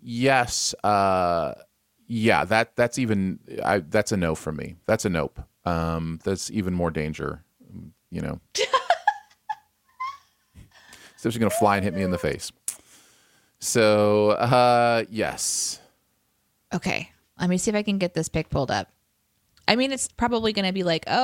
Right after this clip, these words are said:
Speaker 2: all of that wait for this pic."
Speaker 1: Jet says, "Aaron's fears fascinate me." Um, it, it's interesting because I almost wouldn't qualify them as fears.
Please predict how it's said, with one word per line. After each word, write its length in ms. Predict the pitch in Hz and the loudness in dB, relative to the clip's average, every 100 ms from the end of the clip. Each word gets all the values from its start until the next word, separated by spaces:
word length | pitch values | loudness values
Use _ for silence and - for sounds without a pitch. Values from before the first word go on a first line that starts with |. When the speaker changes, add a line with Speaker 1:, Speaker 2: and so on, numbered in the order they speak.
| 214 | 2
Speaker 2:
all 200 | 175 202 | 2 2
of 60 | 220 | 0
that 200 | 202 - | -2 -2
wait 220 | 185 - | -6 -6
for 120 | 190 | -6
this 160 | 185 196 | -4 -4
pic." 340 | - 208 - - 175 | -2 -2 -2 -8 4
Speaker 1:
Jet 220 | 196 202 | 4 6
says, 300 | 220 196 147 - - | 6 4 2 -6 2
"Aaron's 420 | 165 208 202 - | 4 4 2 -2
fears 400 | - 170 165 - | 2 4 4 2
fascinate 720 | - 139 139 - 120 110 107 | 0 0 2 0 2 2 2
me." 380 | 98 95 95 95 - | 0 0 2 -2 0
Um, 540 | - 110 107 104 104 - _ _ _ _ _ _ _ _ _ _ _ _ _ _ | 4 4 4 2 0 -4 _ _ _ _ _ _ _ _ _ _ _ _ _ _
it, 200 | - 180 | 0 2
it's 200 | 196 208 | 2 2
interesting 380 | 269 262 190 160 | 0 0 0 -2
because 340 | 147 151 160 143 107 120 | -2 2 0 0 -4 -2
I 160 | - 180 | 0 0
almost 240 | 214 262 | 2 0
wouldn't 180 | 220 175 | -2 -2
qualify 380 | 160 160 151 135 | 2 2 2 2
them 140 | 127 | 2
as 120 | 107 | -2
fears. 640 | - 202 240 113 117 - | -2 -2 2 2 0 -4